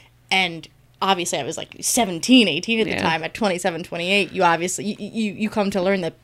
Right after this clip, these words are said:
Speaker 1: to your point, you got, people handle things differently.
Speaker 2: Mm-hmm.
Speaker 1: But, um, but no, I never, you know, I, I think for as much as you shared with me,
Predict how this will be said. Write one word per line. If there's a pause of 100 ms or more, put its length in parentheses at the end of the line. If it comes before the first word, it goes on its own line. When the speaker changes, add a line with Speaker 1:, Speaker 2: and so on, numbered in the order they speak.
(220)
Speaker 1:
to
your
point, (180)
you
got, (180)
people
handle
things
differently.
Speaker 2:
Mm-hmm.
Speaker 1:
But, (460)
um, (840)
but
no,
I
never, (480)
you
know,
I,
I
think
for
as
much
as
you
shared
with
me,